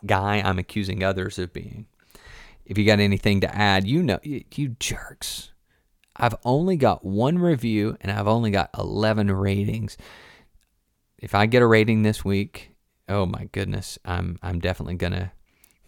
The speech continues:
I'm gonna talk about it next week. You know that's happening. I'll probably share it to a couple of close people and I'll be like, "Hey,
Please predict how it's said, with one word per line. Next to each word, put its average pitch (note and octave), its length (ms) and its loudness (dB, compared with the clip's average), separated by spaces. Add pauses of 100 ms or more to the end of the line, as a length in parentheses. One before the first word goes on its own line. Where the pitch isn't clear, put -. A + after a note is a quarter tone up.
(480)
I'm A2 180 2
gonna F2+ 200 2
talk G2 280 2
about F#2+ 240 -4
it - 80 -10
next - 300 -12
week. - 340 -6
You G2+ 220 0
know G2 160 2
that's G#2 300 0
happening. - 540 -8 (440)
I'll - 140 -6
probably F#2+ 300 0
share F2 260 -2
it E2+ 60 -6
to - 80 -8
a - 20 -10
couple - 260 -4
of - 60 -14
close - 240 -6
people - 340 0
and G2+ 100 -2
I'll G#2+ 60 -4
be F#2+ 60 -4
like, E2+ 200 -6
"Hey, A2 340 -8